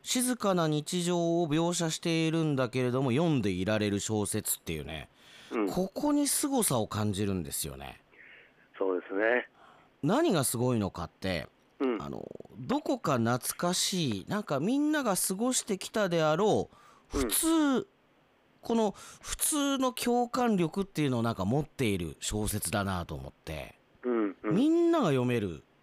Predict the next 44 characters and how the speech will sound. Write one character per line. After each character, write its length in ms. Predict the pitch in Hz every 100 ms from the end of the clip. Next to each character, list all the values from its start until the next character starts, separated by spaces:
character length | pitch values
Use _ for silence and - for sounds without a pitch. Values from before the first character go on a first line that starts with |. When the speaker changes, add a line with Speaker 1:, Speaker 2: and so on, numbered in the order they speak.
| _ _ _ -
Speaker 1:
小 240 | 123 110
説 220 | 107 85
で 100 | 104
す 120 | - 73
よ 60 |
ね。 180 | 67 - _ _ _ - - - -
Speaker 2:
そ 100 | 160
う 40 | 139
な 120 | 110
ん 60 |
で 60 | 92 -
す 60 | 104
よ 100 | 123
ね。 60 | 139 151 156 - - - - 143
で、 200 | 147 143 - -
あ 120 | 160
の、 200 | 147 143
お 40 | 135
そ 80 | 190
ら 140 | 196
く 140 | 175
今 220 | 170 190 175
の 160 | 135
若 280 | 123 - 185
い 40 | 185
読 180 | 143 - -
者、 200 | 110 95 _ _ _ _ -
夏 240 | 135 170
休 240 | 180 -
み 80 | 151
の 100 | 123
過 120 | - 117
ご 140 | 127
し 80 | -
方 260 | 151 143
と 160 | - 110
か、 320 | 107 107 101 - - -
生 140 | 127
活 180 | 139 135 139
の 180 | 131 131 - _ _ _
様 200 | 135 131 120 -
式 100 | -
と 140 | 117
か、 260 | 110 101